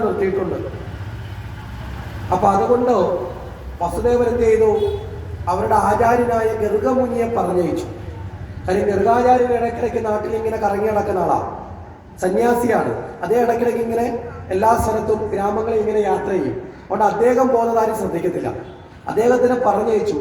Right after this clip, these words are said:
എന്നിട്ട് അദ്ദേഹത്തിനോട് ആദ്യമായിട്ട് വസുദേവൻ ഒരു രഹസ്യം പറഞ്ഞു. ദേവകിക്ക് ജനിച്ച എട്ടാമത്തെ കുഞ്ഞ്,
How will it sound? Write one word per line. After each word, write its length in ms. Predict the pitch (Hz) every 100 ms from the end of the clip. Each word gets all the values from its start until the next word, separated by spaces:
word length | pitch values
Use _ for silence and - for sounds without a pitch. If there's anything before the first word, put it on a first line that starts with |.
| -
എന്നിട്ട് 200 | 170 190 185
അദ്ദേഹത്തിനോട് 500 | 233 240 240 226 214 202
ആദ്യമായിട്ട് 720 | 240 254 233 214 214 208 190 143 135 - - - - -
വസുദേവൻ 400 | - 240 233 233 220
ഒരു 80 | 214
രഹസ്യം 360 | 196 196 240 226
പറഞ്ഞു. 300 | 180 165 160 - - - - - -
ദേവകിക്ക് 680 | 180 220 233 240 240 247 226 165 - - - - -
ജനിച്ച 300 | 175 208 202 226 214
എട്ടാമത്തെ 580 | - 220 233 233 233 247 -
കുഞ്ഞ്, 320 | 202 208 202